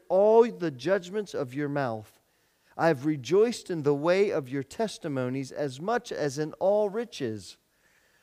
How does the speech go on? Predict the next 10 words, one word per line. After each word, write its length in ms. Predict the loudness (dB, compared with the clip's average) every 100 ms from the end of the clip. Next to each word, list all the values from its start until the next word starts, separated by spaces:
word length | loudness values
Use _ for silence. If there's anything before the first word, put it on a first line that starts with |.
| -6
I 80 | -2
will 180 | -2 -2
meditate 680 | 4 4 4 -2 -4 -2
on 160 | -2 -2
your 140 | -4
precepts 1000 | -8 -8 -8 -8 -6 -8 -8 _ -20 -20 _ _ -20 -20 -10
and 200 | -8 -8
contemplate 840 | -4 -4 -4 -8 -8 -4 -4 -2
your 200 | -6 -6
ways. 600 | -4 -4 -4 -8 -18